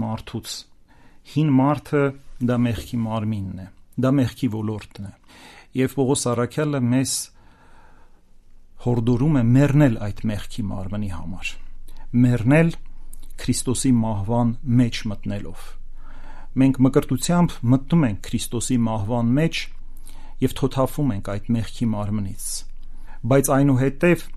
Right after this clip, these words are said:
եթե այդ մեղքի մարմնի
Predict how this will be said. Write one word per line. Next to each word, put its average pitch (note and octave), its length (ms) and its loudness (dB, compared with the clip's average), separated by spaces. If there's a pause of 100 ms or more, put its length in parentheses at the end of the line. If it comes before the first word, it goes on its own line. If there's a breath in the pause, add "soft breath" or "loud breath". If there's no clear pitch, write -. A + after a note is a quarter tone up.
(160)
եթե A#2 280 -2
այդ B2+ 220 2
մեղքի B2+ 460 2 (360 loud breath)
մարմնի B2+ 640 6